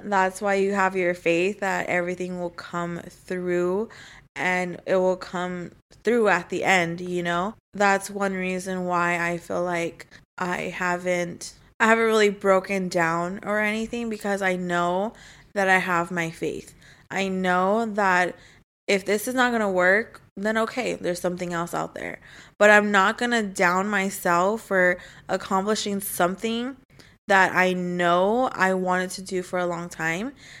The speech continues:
And if it didn't work out, then it didn't work out. But I know that with my faith, it's not gonna let me, bring me down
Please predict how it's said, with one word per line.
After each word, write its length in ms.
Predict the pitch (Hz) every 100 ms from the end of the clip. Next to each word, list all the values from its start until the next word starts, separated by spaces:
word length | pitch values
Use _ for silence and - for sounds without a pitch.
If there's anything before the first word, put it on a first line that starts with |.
| -
And 160 | 185 196
if 140 | 196
it 100 | 196
didn't 240 | 202 214 220
work 200 | 220 220
out, 320 | 233 262 285
then 120 | 233
it 100 | 226
didn't 260 | 220 220 208
work 200 | 202 196
out. 340 | 180 175 - - - -
But 440 | - 202 208 214 -
I 200 | 190 196
know 640 | 190 185 185 196 226 262 - _ _ _ _ _ _
that 260 | 202 196 185
with 220 | 196 190
my 200 | 202 175
faith, 680 | - 180 190 294 359 - - _ _ _ -
it's 160 | 202
not 240 | 196 196 196
gonna 320 | 214 202 151
let 320 | 185 190 135
me, 540 | 185 180 185 202 262 262 _ 196
bring 420 | 208 220 202 185
me 200 | 190 226
down 520 | 208 170 151 151 185